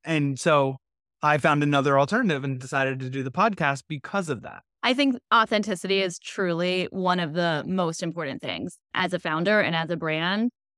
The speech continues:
Speaker 2: that you really, you have to have and you have to try to stay true to. It's hard when you see what other brands are doing and you, you want to grow really quickly, but if it's not authentic to you, it's just never going to
Speaker 1: And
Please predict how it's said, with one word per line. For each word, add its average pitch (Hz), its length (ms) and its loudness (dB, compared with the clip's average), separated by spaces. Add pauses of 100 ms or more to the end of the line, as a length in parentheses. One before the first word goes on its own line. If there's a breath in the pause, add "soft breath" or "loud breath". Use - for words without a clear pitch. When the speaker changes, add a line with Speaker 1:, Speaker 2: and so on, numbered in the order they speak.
(300)
Speaker 2:
that 208 140 0
you 220 180 2
really, 202 640 0 (260)
you 208 140 -2
have 196 320 0
to 202 80 -2
have 180 340 0
and 202 100 0
you 190 80 -4
have 185 200 -4
to 185 80 -8
try 170 300 -2
to 170 100 -4
stay 170 220 -6
true 160 240 -6
to. - 200 -10
It's - 140 -8
hard 208 600 4 (480 soft breath)
when 220 140 2
you 214 60 2
see 233 180 -2
what 208 100 2
other 185 160 2
brands 185 260 0
are 190 60 -2
doing 180 720 0
and 170 140 -4
you, 170 520 -4 (160)
you 226 160 0
want 202 300 4
to 233 100 -2
grow 190 240 4
really 185 240 2
quickly, 180 760 -4
but 196 260 0
if 202 220 -2
it's 170 160 -8
not 185 240 2
authentic 190 360 -2
to 214 120 -6
you, 170 300 0
it's 180 180 0
just 185 160 -8
never 170 300 -2
going 156 300 -4
to 156 240 -4
Speaker 1:
And 151 100 -12